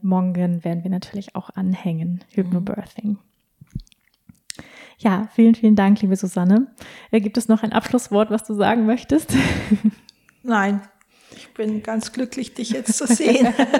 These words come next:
Speaker 2: <laughs> und einfach ganz dankbar, dass ich die Möglichkeit, also es wiederholt sich jetzt mit dem Anfang, aber so schließt sich halt auch alles wieder, ja, dass die Geburt mit diesen Medien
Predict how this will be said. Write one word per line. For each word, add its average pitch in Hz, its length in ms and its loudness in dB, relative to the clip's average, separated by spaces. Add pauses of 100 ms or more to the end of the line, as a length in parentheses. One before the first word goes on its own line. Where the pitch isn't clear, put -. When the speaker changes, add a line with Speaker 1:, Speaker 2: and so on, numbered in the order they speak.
(160)
Speaker 2:
<laughs> 349 440 -6
und 208 160 2
einfach - 380 -2
ganz - 280 0
dankbar, 208 440 -2
dass 202 200 -4
ich 190 120 -8
die 196 140 -6
Möglichkeit, 190 840 -6 (120)
also 196 240 -10
es 170 220 -14
wiederholt 180 420 -14
sich 175 160 -14
jetzt - 240 -12
mit 196 200 -8
dem 208 200 -6
Anfang, 202 520 -4 (440)
aber - 200 -10
so - 140 -12
schließt - 400 -10
sich - 220 -12
halt 196 200 -12
auch - 180 -14
alles 202 640 -10
wieder, 196 260 -12
ja, 190 160 -14 (960)
dass - 280 -6
die 202 140 -8
Geburt 202 560 -6
mit 190 220 -6
diesen 214 300 2
Medien 190 520 2